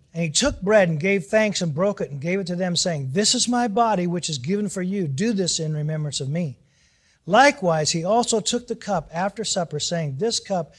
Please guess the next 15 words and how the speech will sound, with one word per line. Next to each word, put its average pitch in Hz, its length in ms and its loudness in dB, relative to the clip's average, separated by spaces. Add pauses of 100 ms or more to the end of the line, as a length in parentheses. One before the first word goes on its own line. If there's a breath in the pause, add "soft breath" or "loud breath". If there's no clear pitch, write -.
(220 loud breath)
is 170 180 -2
the 143 220 -4
new 220 260 2
covenant 180 460 2
in 165 180 0
my 190 300 2
blood, 160 440 0 (200 loud breath)
which 151 200 -4
is 151 80 -2
shed 165 360 0
for - 120 -8
you.'" 156 380 -6 (600 soft breath)
Now, 180 260 0 (1300)
by 233 320 6
that 196 480 2